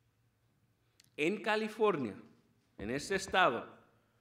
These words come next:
toda propiedad entre esposo y esposa,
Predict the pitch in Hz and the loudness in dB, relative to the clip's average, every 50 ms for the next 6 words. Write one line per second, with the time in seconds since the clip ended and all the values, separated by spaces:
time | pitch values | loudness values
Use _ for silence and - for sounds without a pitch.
0 | _ _ _ _ _ _ _ _ _ _ _ _ - 165 180 208 233 247 247 240 | _ _ _ _ _ _ _ _ _ _ _ _ -2 2 6 8 8 8 8 6
1 | 247 247 247 247 220 220 208 214 220 208 196 196 202 202 202 185 151 135 135 131 | 4 0 0 0 0 2 2 2 2 2 2 2 4 2 2 2 2 0 -4 -6
2 | 131 - 107 110 - - - 131 143 175 185 - 240 226 220 226 220 220 - 254 | -6 -8 -10 -10 -10 -12 -10 -8 -8 -8 -6 -6 -6 -4 -4 -4 -6 -2 4 6
3 | 240 226 - - - 123 127 135 - | 6 6 6 4 -2 -2 -2 -4 -10